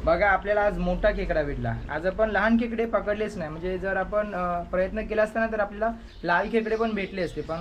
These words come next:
आपण फक्त मोठेच खेकडे पकडण्यासाठी गेलो होतो. आणि एक एवढा मोठा भेटला ना, तोच, अ, पुरेसा आहे. त्याच्यामुळे आपण जास्त इकडे तिकडे फिरलो नाही, लगेच घरी आलो. कडक साईज आहे. आता याचं आपण वजन करणार आहोत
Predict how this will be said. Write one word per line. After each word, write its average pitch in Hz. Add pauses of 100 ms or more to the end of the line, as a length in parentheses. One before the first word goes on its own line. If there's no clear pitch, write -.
(240)
आपण 190
फक्त 196
मोठेच 208
खेकडे 202
पकडण्यासाठी 185
गेलो 165
होतो. 120 (580)
आणि 160
एक 202
एवढा 196
मोठा 214
भेटला 214
ना, 226 (160)
तोच, 208
अ, 190
पुरेसा 185
आहे. 170
त्याच्यामुळे 170
आपण 170
जास्त 165
इकडे 185
तिकडे 190
फिरलो 196
नाही, 190 (400)
लगेच 190
घरी 202
आलो. 139 (1200)
कडक 185
साईज 139
आहे. 110 (680)
आता 151
याचं 190
आपण 208
वजन 202
करणार 208
आहोत 175